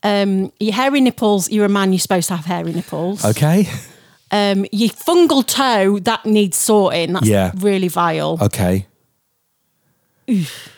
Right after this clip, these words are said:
Speaker 2: Brilliant. Well,
Speaker 1: But guess what?
Speaker 2: What?
Speaker 1: Still love you.
Speaker 2: Do you?
Speaker 1: Yeah, of course I do.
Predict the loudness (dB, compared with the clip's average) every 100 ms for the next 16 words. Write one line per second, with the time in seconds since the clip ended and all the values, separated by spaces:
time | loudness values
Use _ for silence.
0 | _ _ _ _ 0 2 2 0 -8 _
1 | -20 _ _ 0 2 2 2 2 0 -2
2 | -2 -2 0 0 -2 0 2 2 0 0
3 | 0 0 0 -2 -6 -10 -8 -10 -12 0
4 | 4 6 6 6 4 2 0 0 -4 -2
5 | 0 2 4 4 2